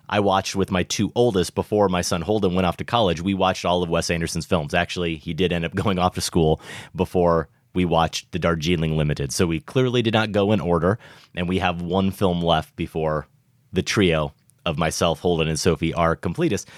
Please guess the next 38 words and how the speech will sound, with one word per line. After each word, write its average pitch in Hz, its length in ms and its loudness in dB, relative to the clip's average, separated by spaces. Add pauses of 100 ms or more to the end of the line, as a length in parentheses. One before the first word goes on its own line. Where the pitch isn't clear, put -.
(100)
But 117 120 -2
as 139 160 0
you 123 60 0
know, 147 180 2
Josh, 98 320 0 (320)
not 127 220 0
only 147 220 2
did 110 360 2
I 101 120 2
watch 104 540 0 (420)
Rushmore 98 640 2 (480)
and 101 480 0 (400)
just 95 320 -2 (320)
further 117 280 2
love 98 200 2
that 90 220 2
film, 90 340 -2 (320)
and 98 340 -2
watch 110 240 0
The 117 80 -4
Royal 98 240 2
Tenenbaums 95 580 0
yet 107 260 0
again 87 460 0 (160)
and 90 360 -2 (140)
concluded 90 500 0
it's 82 120 -4
his 80 140 -4
best 80 300 -2
film, 80 360 -4 (200)
probably, 85 520 0 (280)
and 95 260 -2
love 147 180 0
Moonrise 131 500 0
Kingdom 101 440 2 (160)
all 104 260 2
over 92 240 4
again, 90 320 2